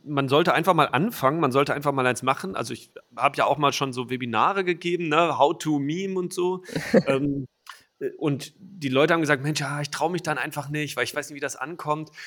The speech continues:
Speaker 1: Und ich sag aber immer, „Mach einfach mal eins.“ Aber bevor du's machst, überlegst du, was du alles davon noch rausstreichen könntest. Also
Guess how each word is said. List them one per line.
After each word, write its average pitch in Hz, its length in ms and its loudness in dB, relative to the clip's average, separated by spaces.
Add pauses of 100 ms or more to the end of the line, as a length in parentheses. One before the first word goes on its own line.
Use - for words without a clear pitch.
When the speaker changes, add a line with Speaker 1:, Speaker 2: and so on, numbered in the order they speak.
(140)
Speaker 1:
Und 139 100 -6
ich 117 100 -2
sag 156 180 2
aber 165 120 4
immer, 160 200 4
„Mach 143 240 -2
einfach 214 320 0
mal 185 180 0
eins.“ 208 460 -4 (340)
Aber 127 160 2
bevor 165 440 2
du's 226 240 2
machst, 156 440 2
überlegst 147 520 6
du, 151 140 0
was 160 180 0
du 175 120 4
alles 165 240 2
davon - 240 0
noch 143 160 0
rausstreichen 110 640 0
könntest. 95 460 -6
Also 113 240 -2